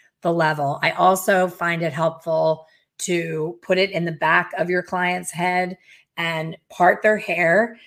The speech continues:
and kind of push up. Do I have a doll head here? No. Kind of push up the hair and place the level finder in where there's light going through. Anybody who you smash their hair, their hair's always dirty when they come to see us, right? Lucky us. They always come with greasy, dirty hair.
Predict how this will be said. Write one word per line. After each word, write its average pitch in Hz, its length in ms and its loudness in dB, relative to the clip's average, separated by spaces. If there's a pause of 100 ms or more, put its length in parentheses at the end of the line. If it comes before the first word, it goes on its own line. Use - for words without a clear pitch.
(180)
and 165 200 -6
kind 185 220 -2
of 170 180 2 (100)
push - 360 0 (100)
up. 175 300 0 (320)
Do 196 60 -14
I - 20 -8
have 190 100 -12
a 202 60 -14
doll 196 240 -16
head 190 220 -12
here? 180 140 -8
No. 175 280 -14 (400)
Kind 196 180 0
of 185 140 -2
push - 400 0
up 214 220 2
the 208 80 4
hair 180 580 4 (240)
and 180 160 0
place 202 380 2
the 202 60 -2
level 190 280 2
finder 180 560 -2
in 180 320 -2
where 165 140 0
there's 160 220 -4
light 156 360 -4
going 220 380 0
through. 254 380 0 (400)
Anybody 277 560 2
who 247 80 2
you 214 260 0
smash 190 500 -4
their 220 160 0
hair, 214 200 0
their 196 160 2
hair's 240 220 4
always 214 260 2
dirty 170 360 -2
when 165 120 -4
they 156 100 -4
come 160 220 -6
to 165 60 -6
see 143 240 -10
us, 139 260 -8
right? 143 320 -6
Lucky 147 320 -8
us. 143 340 -8
They 151 80 -10
always 151 280 -4
come 151 220 -8
with 143 160 -10
greasy, 147 320 -10
dirty 147 280 -6
hair. 139 400 -4